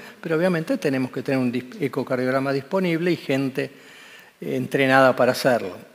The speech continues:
En el eco, en los últimos años, ya se ha incorporado fundamentalmente a partir de los emergentólogos, la determinación de las líneas B, ¿eh? Líneas B pulmonares. Aquí hay dos esquemas, uno con veintiocho,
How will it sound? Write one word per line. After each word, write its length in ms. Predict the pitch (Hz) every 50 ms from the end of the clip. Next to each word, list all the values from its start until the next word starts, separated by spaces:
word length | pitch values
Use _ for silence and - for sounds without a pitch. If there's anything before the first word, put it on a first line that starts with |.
| - - - - - _ _ _ _ _ _ _ _ _ _ _ _ _ _ _ - - -
En 140 | - 190 175
el 160 | 190 202 202
eco, 240 | 196 202 208 185 160
en 60 | 151
los 160 | 147 151 -
últimos 580 | 170 160 151 160 151 143 139 135 123 - - 208
años, 400 | 202 190 160 147 139 131 - -
ya 100 | 156 147
se 160 | 147 - 160
ha 40 | 139
incorporado 760 | 131 - 139 139 - - 139 143 147 156 151 147 143 143 - - - - - - - -
fundamentalmente 1040 | - 147 143 143 143 139 139 135 - 143 139 139 143 156 160 156 147 - 156 139 - - - - - - - -
a 80 | - 135
partir 480 | - - 135 135 131 - - 160 147 147
de 80 | 143
los 180 | 131 127 - -
emergentólogos, 1040 | 147 131 127 127 - - - 143 147 - 269 220 170 139 127 117 120 131 123 - - - - - - - - - -
la 320 | 156 139 139 135 135 147
determinación 1040 | 143 143 135 143 135 - 151 139 143 147 147 147 147 - - - 170 170 175 170
de 100 | 160 151
las 160 | 143 135 - -
líneas 400 | 147 151 151 147 147 139 123 127
B, 340 | 143 139 135 135 - - - - - - - - -
¿eh? 260 | 147 147 160 185 196 180 - -
Líneas 340 | 131 123 135 139 143 135 -
B 120 | 147 147
pulmonares. 760 | 139 143 151 139 143 160 196 220 220 185 151 143 160 160 - - - - - - - - - - - -
Aquí 300 | - 131 - - 151 143
hay 140 | 135 135 127
dos 280 | 120 147 147 139 -
esquemas, 640 | - 147 - - - 202 202 196 190 175 - - -
uno 160 | 135 135 127
con 480 | - 127 120 117 117 117 117 110 110 110
veintiocho, 800 | 127 123 120 113 - 135 131 127 123 - - 135 120 117 113